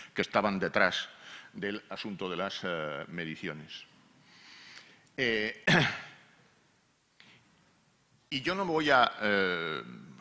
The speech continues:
analizar aquí todas las métricas posibles, ¿eh? Solo me voy a centrar en dos métricas, eh, que están en el debate,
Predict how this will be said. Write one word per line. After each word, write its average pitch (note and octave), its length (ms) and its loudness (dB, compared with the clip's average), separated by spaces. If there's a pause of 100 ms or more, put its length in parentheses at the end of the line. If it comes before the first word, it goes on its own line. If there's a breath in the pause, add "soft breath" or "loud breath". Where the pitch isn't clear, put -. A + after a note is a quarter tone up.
analizar G#2+ 440 2
aquí A2+ 220 -4
todas G#2 400 0
las G2+ 160 -4
métricas F2 340 -6
posibles, G2+ 560 -2 (440)
¿eh? A2 200 -6 (580 loud breath)
Solo F#3+ 360 4
me F3 100 6
voy E3 140 4
a D3+ 60 4
centrar C3+ 360 2
en A#2 160 0
dos C3 240 2
métricas, A2+ 680 -2
eh, G2 240 0
que G#2+ 80 -2
están A2+ 340 4
en G#2+ 100 -4
el G2 140 -4
debate, G2 480 -2